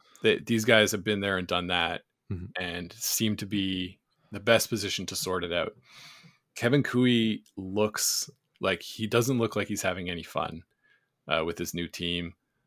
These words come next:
Speaker 1: Uh, he's going like, "Gah, uh, ah,"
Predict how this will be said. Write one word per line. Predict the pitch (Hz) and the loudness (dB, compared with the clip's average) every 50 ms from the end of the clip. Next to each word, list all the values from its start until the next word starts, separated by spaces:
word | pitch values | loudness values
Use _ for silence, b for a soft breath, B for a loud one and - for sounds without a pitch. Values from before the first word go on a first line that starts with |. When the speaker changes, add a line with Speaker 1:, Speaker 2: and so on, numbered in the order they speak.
| _ _ - | _ _ -6
Speaker 1:
Uh, | 78 82 82 85 82 | -2 -2 0 -2 -2
he's | - 90 95 90 - | -4 -6 -6 -8 -6
going | - 95 95 92 90 | -4 -4 -4 -4 -4
like, | 87 85 - - _ _ | -4 -6 -8 -10 _ _
"Gah, | - 143 143 127 104 92 - - - - - - | -2 0 0 0 0 -2 -6 -8 -12 -16 -8 -4
uh, | 135 135 131 110 98 87 B B B B B _ _ _ _ | -2 0 0 0 -2 -4 B B B B B _ _ _ _
ah," | 123 127 131 120 104 87 - | -8 -6 -4 -4 -6 -8 -10